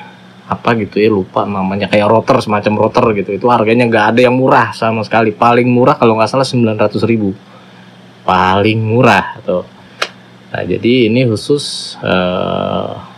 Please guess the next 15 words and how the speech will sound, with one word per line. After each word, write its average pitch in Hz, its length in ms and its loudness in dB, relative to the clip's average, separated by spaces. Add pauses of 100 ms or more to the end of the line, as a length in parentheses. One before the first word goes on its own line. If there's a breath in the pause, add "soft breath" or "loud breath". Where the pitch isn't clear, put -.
O 92 160 0
S - 160 -4
Mac, - 240 -4
eh, 101 160 2
Mac 104 160 -2
O 85 80 0
S, 101 480 0 (560)
terus 117 160 -2
menggunakan 107 720 0 (1400 loud breath)
network 113 400 2 (480)
gitu. 78 720 -4
Ada 131 240 2
kok 143 240 0
fiturnya, 117 640 0
eh, 95 240 -2